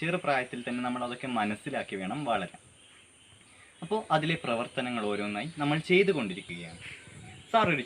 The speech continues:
ചോദ്യം ചോദിക്കാം. മഞ്ഞപ്പാവാടയിലെ ആ കുട്ടി നിങ്ങളുടെ കൂട്ടുകാരിയാണെന്ന്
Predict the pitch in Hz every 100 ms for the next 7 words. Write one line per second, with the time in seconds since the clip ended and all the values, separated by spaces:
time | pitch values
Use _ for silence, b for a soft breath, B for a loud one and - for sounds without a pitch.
0 | - 92 90 90 85 85 85 - - -
1 | - - - - - - - - 220 233
2 | 240 208 175 156 151 143 143 - - -
3 | 170 - - - - - - - - -
4 | - 208 226 214 190 175 - - 196 208
5 | 214 170 123 113 110 113